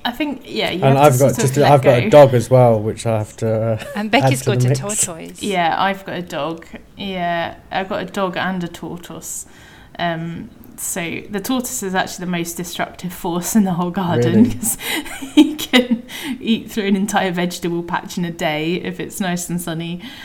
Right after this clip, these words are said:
Speaker 1: The dog is pretty bad, currently banned from the garden 'cause we've just, um, we've sown a nice, uh, mixed lawn with lots of clover and, um, vetch and daisies and things like that, and he's, um, not allowed out there. <laughs> So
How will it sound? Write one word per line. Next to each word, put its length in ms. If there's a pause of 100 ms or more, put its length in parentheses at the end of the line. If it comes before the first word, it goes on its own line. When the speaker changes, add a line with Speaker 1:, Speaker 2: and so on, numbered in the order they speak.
(300)
Speaker 1:
The 180
dog 500
is 260
pretty 420
bad, 440 (220)
currently 340
banned 340
from 180
the 60
garden 380
'cause 240
we've 160
just, 420
um, 320 (160)
we've 220
sown 240
a 40
nice, 460
uh, 160
mixed 640
lawn 500
with 220
lots 220
of 100
clover 540
and, 320
um, 340 (260)
vetch 460
and 260
daisies 600
and 100
things 260
like 180
that, 280
and 420
he's, 460
um, 280 (120)
not 180
allowed 220
out 160
there. 200 (300)
<laughs> 680
So 220